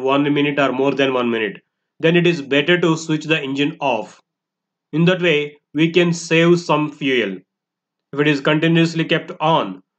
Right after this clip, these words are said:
fuel being burnt and it will be wasted without using, isn't it? So it is better and it is encourageable suggestion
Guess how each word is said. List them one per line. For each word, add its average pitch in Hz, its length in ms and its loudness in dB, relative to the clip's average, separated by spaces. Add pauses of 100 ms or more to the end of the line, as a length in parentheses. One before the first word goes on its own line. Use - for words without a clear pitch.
(240)
fuel 156 260 2
being 160 400 2
burnt 151 420 0 (680)
and 147 100 0
it 147 80 -2
will 151 160 2
be 123 60 -6
wasted 143 540 0 (1080)
without 160 240 2
using, 117 440 0
isn't 170 260 4
it? 202 240 -2 (320)
So 247 400 0 (300)
it 139 180 -2
is 147 160 2
better 143 560 0
and 143 140 -4
it 143 120 0
is 143 200 2
encourageable 156 600 2
suggestion 156 680 -2